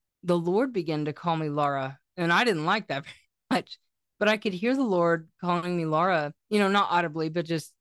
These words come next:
in my spirit as I was praying. And then I did a lot of research. And as I asked the Lord, I began, I said, "God, I need a biblical defense for this. I know what you've told me." There were times that the Lord would talk to me about my name and who he created me to be.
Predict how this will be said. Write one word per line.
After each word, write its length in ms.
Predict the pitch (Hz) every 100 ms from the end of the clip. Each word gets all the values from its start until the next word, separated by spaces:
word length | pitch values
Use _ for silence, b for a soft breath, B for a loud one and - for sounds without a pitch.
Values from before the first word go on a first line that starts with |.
| -
in 80 |
my 100 | 165
spirit 340 | 143 - 175 170
as 120 | 156
I 60 | 147
was 160 | 143
praying. 420 | - 175 175 175
And 180 | 151 143 - _ _ _
then 160 | 254
I 120 | 330 302
did 480 | 196 180 165 156 - _ _ -
a 80 |
lot 200 | 180 175 165
of 100 | 160
research. 480 | 208 - 208 156
And 100 | 165
as 140 | 165 156
I 120 | 156
asked 360 | 160 180 208 -
the 80 |
Lord, 300 | 156 160 180
I 80 | 165
began, 320 | 156 165 175
I 140 | 170 160
said, 220 | - 175
"God, 180 | 185 196
I 80 | 220
need 360 | 262 196 156 -
a 120 | 151 -
biblical 540 | 180 185 175 - 135 -
defense 420 | - 139 175 175 -
for 120 | 156
this. 180 | 143 175
I 60 |
know 160 | 190 196
what 140 | 156
you've 320 | 147 165 180
told 240 | - 170 160
me." 260 | 165 165 - _ -
There 100 | 165
were 120 | 156
times 400 | - 185 196 170
that 240 | 170 113
the 100 | 156
Lord 280 | 160 170 170
would 140 | 156
talk 260 | - 156 156
to 80 | -
me 120 | 165
about 200 | 156 156
my 100 | 151
name 280 | 151 151 156
and 100 | 143
who 160 | 139 180
he 220 | - 180
created 400 | - 170 151 143
me 120 | 147
to 80 | 143
be. 340 | 151 143 135